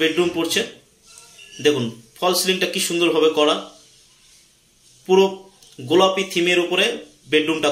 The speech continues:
করা রয়েছে। দারুণভাবে বেডরুমটা করা রয়েছে। এটা আমাদের ফার্স্ট বেডরুম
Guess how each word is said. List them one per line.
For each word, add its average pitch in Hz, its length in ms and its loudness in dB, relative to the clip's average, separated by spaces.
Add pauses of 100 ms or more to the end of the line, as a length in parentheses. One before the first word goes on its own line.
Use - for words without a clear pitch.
করা 120 220 0
রয়েছে। 110 240 -6 (1900)
দারুণভাবে 185 600 0
বেডরুমটা 180 440 -2
করা 160 220 2
রয়েছে। 170 260 0 (160)
এটা 160 140 -2
আমাদের 160 220 -2
ফার্স্ট - 320 0
বেডরুম 156 260 0